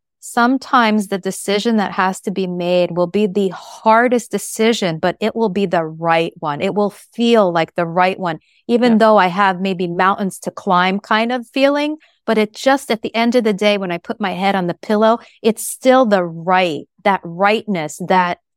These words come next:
Speaker 2: Yeah.
Speaker 1: this is okayness. Yeah.
Speaker 2: That's it.
Speaker 1: And then you go in that direction, and then any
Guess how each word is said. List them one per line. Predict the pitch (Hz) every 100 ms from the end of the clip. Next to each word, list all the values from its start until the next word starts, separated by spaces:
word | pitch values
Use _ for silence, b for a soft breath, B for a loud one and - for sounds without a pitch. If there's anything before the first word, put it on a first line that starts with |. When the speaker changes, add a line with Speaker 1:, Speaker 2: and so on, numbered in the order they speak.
| _ _
Speaker 2:
Yeah. | 165 160 156 - _ _ _ -
Speaker 1:
this | 175 226 214 -
is | 196 175 -
okayness. | 180 156 - 185 185 185 180 151 - - - - _ _ _ _ _ -
Yeah. | 180 - 190 _ -
Speaker 2:
That's | 170 170 -
it. | 165 226 170 _ _ _ _ _ _ _ _ 254
Speaker 1:
And | 247
then | 262 277
you | 285
go | 220 262
in | 302
that | 269 214
direction, | 226 240 277 - 214
and | 208
then | 240 233
any | 214 240